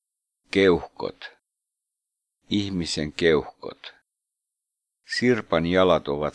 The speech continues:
paljaat. Sirpa on paljain jaloin. Ritva on paljain jaloin. Hän makaa vatsallaan lattialla. Sirpa istuu sohvalla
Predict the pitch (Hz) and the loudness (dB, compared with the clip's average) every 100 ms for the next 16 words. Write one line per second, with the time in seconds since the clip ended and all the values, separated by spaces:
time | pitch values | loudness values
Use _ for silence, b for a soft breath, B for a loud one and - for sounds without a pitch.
0 | - - 82 71 58 50 - - - - | -6 0 0 0 -4 -8 -12 -18 -20 -20
1 | _ _ _ _ _ _ _ _ _ _ | _ _ _ _ _ _ _ _ _ _
2 | - - 110 98 - 78 73 - 98 95 | -10 -4 -2 -2 -2 -2 -2 0 2 2
3 | 80 67 67 69 71 67 53 50 50 - | 0 -4 -6 -6 -6 -4 -6 -8 -14 -20
4 | _ _ _ _ _ _ _ _ _ _ | _ _ _ _ _ _ _ _ _ _
5 | _ - 101 110 - - 78 69 - - | _ -6 -2 -2 -2 -2 -2 -2 0 0
6 | 80 69 64 64 69 65 60 50 50 50 | 0 -2 -4 -6 -8 -6 -6 -8 -10 -18
7 | _ _ _ _ _ _ _ _ _ _ | _ _ _ _ _ _ _ _ _ _
8 | _ _ 101 95 92 87 - 87 85 101 | _ _ 0 2 2 0 2 2 4 2
9 | - - 73 71 71 71 69 76 - _ | 2 -2 -2 -2 -4 -4 -4 -4 -6 _
10 | 55 50 50 50 - _ _ _ _ _ | -10 -10 -10 -14 -20 _ _ _ _ _
11 | _ _ _ _ _ _ - - 117 101 | _ _ _ _ _ _ -10 0 0 0
12 | - 85 82 - 82 78 - 107 98 82 | 2 2 2 -4 -6 -6 0 2 0 0
13 | 78 71 69 | 0 0 -4